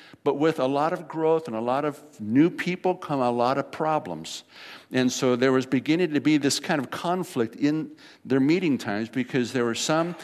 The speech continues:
who were well-versed in the things of the Spirit, been Christians for longer time than the new people coming in,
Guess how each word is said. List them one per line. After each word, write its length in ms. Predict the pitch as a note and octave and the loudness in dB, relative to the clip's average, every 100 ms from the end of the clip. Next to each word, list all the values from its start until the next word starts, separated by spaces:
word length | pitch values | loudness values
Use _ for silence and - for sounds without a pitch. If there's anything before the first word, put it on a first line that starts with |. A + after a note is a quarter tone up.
| - - | -18 -10
who 340 | - D3 C3+ | 0 2 2
were 160 | B2 B2+ | 2 2
well-versed 760 | A2+ D3 E3+ G3 C3+ E3+ F#3+ - | 2 2 4 4 2 0 0 0
in 60 | |
the 80 | D3+ | -2
things 300 | C3+ D#3+ E3 | 0 -2 -2
of 60 | D3 | -4
the 80 | D3+ | -4
Spirit, 360 | - F3 F3+ | -2 -2 -2
been 200 | C#3+ A#2+ | -2 -4
Christians 480 | - E3 D#3+ F#3 F3+ | -2 -4 -4 -6 -8
for 300 | - C3+ A#2+ - | -6 -6 -6 -10
longer 400 | G#2+ B2 C#3 C#3+ | -4 -2 -2 -4
time 380 | C3+ - D#3+ D3+ | -6 -4 -2 -2
than 160 | C3 | -2
the 100 | A#2 | 0
new 200 | A2+ C3 | 0 0
people 380 | D#3+ - F3+ F3 | -2 -8 -8 -8
coming 380 | E3+ E3 D#3+ D#3+ | -6 -4 -2 -2
in, 300 | D#3+ E3+ G3+ | -2 -2 -6